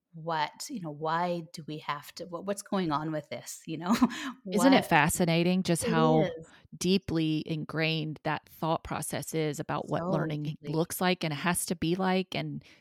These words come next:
Speaker 2: that the kids have to be told what to do and
Speaker 1: Yes.
Speaker 2: organized in a fashion, or they won't ever do anything. And,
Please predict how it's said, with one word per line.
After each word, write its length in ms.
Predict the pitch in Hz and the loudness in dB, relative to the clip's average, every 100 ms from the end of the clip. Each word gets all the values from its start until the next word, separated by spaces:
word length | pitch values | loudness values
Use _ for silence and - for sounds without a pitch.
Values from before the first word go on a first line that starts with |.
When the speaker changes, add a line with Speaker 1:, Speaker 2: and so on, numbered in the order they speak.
| - | -8
Speaker 2:
that 180 | 151 - | -6 -6
the 60 | |
kids 460 | - - 190 175 - | -10 -4 0 0 -2
have 240 | - 165 - | -6 -6 -6
to 80 | |
be 120 | 156 - | -10 -10
told 360 | - 160 175 | -4 -4 -2
what 160 | 185 - | -4 -4
to 80 | 175 | -4
do 340 | 175 175 175 | -2 0 0
and 120 | 160 | -2
Speaker 1:
Yes. 140 | 220 156 | -4 -2
Speaker 2:
organized 580 | 165 180 185 180 180 170 | 0 0 0 0 0 -2
in 80 | 160 | -6
a 40 | |
fashion, 680 | - 165 170 - 175 170 165 | -2 -2 -2 -2 -2 -2 -2
or 200 | - 151 | -4 -4
they 140 | 156 156 | -4 -4
won't 220 | 165 - | -4 -6
ever 220 | 160 - - | -8 -10 -10
do 180 | 202 214 | -6 -4
anything. 600 | 202 196 202 190 185 170 | -2 -2 -2 0 0 -2
And, 160 | 156 | -4